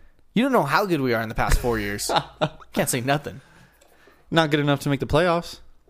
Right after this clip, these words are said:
Speaker 1: But that doesn't mean nothing, bro. You just gotta get in,
Speaker 2: Oh
Speaker 1: and
Speaker 2: my
Speaker 1: then it's
Speaker 2: gosh.
Speaker 1: whoever the hot team is.
Speaker 2: Oh
Speaker 1: We
Speaker 2: my
Speaker 1: could be
Speaker 2: gosh.
Speaker 1: dominant in the playoffs. We just gotta make it there.
Speaker 2: You guys aren't getting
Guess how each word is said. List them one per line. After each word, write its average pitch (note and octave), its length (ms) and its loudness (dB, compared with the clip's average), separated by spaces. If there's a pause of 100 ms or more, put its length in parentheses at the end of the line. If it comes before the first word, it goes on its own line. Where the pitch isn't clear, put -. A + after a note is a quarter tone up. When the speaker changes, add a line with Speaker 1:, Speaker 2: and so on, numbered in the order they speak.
(600)
Speaker 1:
But E3 80 4
that F3 120 4
doesn't D#3+ 220 -2
mean E3 160 0
nothing, D3+ 300 -2
bro. A#2 100 2
You B2 120 2
just D3+ 120 -6
gotta F3 160 2
get C#3+ 220 2
in, C3 120 2
Speaker 2:
Oh A#2+ 60 2
Speaker 1:
and A2+ 100 2
Speaker 2:
my C#3 40 2
Speaker 1:
then C3+ 100 2
it's B2 140 2
Speaker 2:
gosh. D3 60 2
Speaker 1:
whoever C#3 200 2
the B2+ 80 -2
hot C3 240 0
team D#3 240 -4
is. G2 300 -10
Speaker 2:
Oh C3+ 340 -4
Speaker 1:
We F3 100 0
Speaker 2:
my - 60 -2
Speaker 1:
could A#3 80 0
be D3 60 0
Speaker 2:
gosh. - 80 0
Speaker 1:
dominant D#3 380 2
in B2 80 0
the A#2 80 -4
playoffs. C#3+ 400 0
We C#3 100 -4
just - 100 -8
gotta G2+ 160 -2
make A#2+ 200 -6
it - 80 -10
there. D#3+ 120 -6
Speaker 2:
You F3 80 4
guys D#3+ 140 0
aren't D3+ 160 -2
getting D3+ 220 0